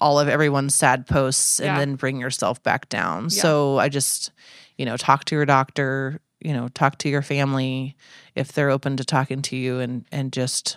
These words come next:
Speaker 1: be mindful of that at
Speaker 2: Yeah.
Speaker 1: least. You know, online is great 'cause it's got, there's so, so many resources, but,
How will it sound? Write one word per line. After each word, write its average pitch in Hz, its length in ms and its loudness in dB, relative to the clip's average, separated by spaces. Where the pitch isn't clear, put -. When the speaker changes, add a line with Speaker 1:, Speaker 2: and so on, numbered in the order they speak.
Speaker 1:
be 170 160 2
mindful 139 560 0
of 123 140 -8
that - 360 -2
at - 120 -6
Speaker 2:
Yeah. 107 160 -4
Speaker 1:
least. - 400 -6
You 160 100 -4
know, 127 180 -4
online 208 420 6
is 175 100 2
great 156 460 2
'cause 175 100 2
it's 151 120 0
got, - 200 2
there's 143 180 2
so, 147 200 2
so 170 160 2
many 156 160 0
resources, 151 640 0
but, 139 320 2